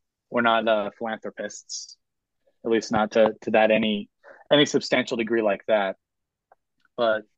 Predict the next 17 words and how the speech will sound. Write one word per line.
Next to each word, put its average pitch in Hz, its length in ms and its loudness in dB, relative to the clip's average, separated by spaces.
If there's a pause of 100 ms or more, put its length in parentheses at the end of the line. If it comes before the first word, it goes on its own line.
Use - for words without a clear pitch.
at 131 80 -4
least 135 300 -4
pay 123 160 0
people 113 320 -4
a - 20 -8
hundred, 113 380 -4
two 123 120 -4
hundred, 107 320 -4 (500)
three - 200 -2
hundred 110 180 2
bucks 110 320 4
for 107 160 -2
a 101 40 0
really 107 260 2
nice 104 240 -2
short 101 300 -2
story 98 580 -2